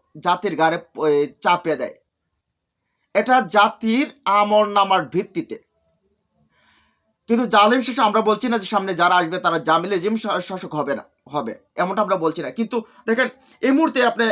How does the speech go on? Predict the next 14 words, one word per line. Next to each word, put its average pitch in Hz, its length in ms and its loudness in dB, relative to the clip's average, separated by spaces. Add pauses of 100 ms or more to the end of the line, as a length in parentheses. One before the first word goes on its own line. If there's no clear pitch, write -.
(240)
এই 240 120 0
যে 247 100 -2
তারেক 233 260 2
রহমান 240 240 0
আসছে 170 280 -2
দেশে, 143 300 -6 (180)
বিভিন্ন 269 340 0
মিডিয়া 208 420 -2
এমন 247 380 0
পরিমাণে 220 360 0
হাই, 170 300 0 (220)
প্রত্যেকটা 233 500 0
মিডিয়া, 185 380 0 (580)
এমনকি 240 440 0